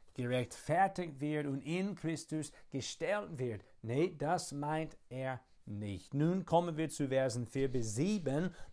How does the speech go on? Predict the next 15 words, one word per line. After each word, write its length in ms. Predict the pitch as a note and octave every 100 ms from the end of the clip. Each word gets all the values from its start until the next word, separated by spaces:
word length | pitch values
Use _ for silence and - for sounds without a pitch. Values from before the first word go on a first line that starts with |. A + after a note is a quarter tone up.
| - -
und 360 | E3 F#3+ F3+
wir 340 | D3+ D#3+ D#3+ E3
schauen 400 | - F3 G3 G#3
uns 400 | E3 E3 E3+ -
die 220 | D#3 D#3+
Verluste 960 | - - C#3+ D3 F3+ B3+ - - C3+ - -
von 320 | - D#3+ E3
Paulus 520 | D3 C3 B2+ C#3+ E3+ -
an. 420 | G3+ A3+ G3 E3 - - _ _ - _ - - -
Wegen 500 | A#2 G#3+ B3+ A#3 A3
anderen 840 | D#3+ F3 G#3+ G#3 C#3 G2 F#2+ E3 - - - - -
hat 220 | D3+ -
Paulus 720 | - D#3+ G#3+ G3+ C#3 D3 -
dieses 540 | - F3+ G#3 - G3 - - -
Beispiel 960 | A2+ B2+ E3+ F3+ - - D#3 E3 D#3+